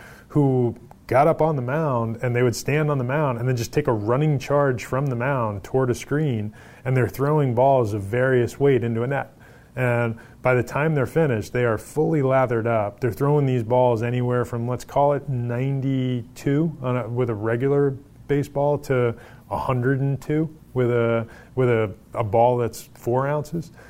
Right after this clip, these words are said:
And, uh, the, the, the goal was to increase arm speed, increase body speed down the hill, and, and, and hopefully translate when you pick up the normal baseball. And, and, uh, and it did in almost each case. L J is bumping ninety-four, sitting around ninety-two.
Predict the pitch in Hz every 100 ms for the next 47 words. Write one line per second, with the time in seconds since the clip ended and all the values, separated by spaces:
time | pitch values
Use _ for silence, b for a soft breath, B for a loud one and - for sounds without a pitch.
0 | B B 143 143 131 131 127 123 120 107
1 | - 123 123 123 135 120 120 123 113 113
2 | 127 151 135 120 123 113 - 117 110 -
3 | - 143 135 127 127 147 123 - 104 104
4 | 107 98 - 135 117 - 98 - - 110
5 | 139 135 - 110 104 104 123 120 107 101
6 | 143 147 113 107 B B B 139 127 131
7 | 120 117 110 123 110 110 - 151 151 123
8 | 113 - 135 147 113 110 113 113 107 123
9 | 113 117 - 110 110 110 104 123 139 -
10 | - - 120 104 B B B - 127 117
11 | 113 113 110 107 104 - 127 110 - 147
12 | 110 104 113 123 117 131 120 - 120 -
13 | - 131 127 123 131 131 110 120 117 131
14 | 117 123 117 107 113 117 123 120 123 101
15 | 120 113 113 117 117 110 - 113 123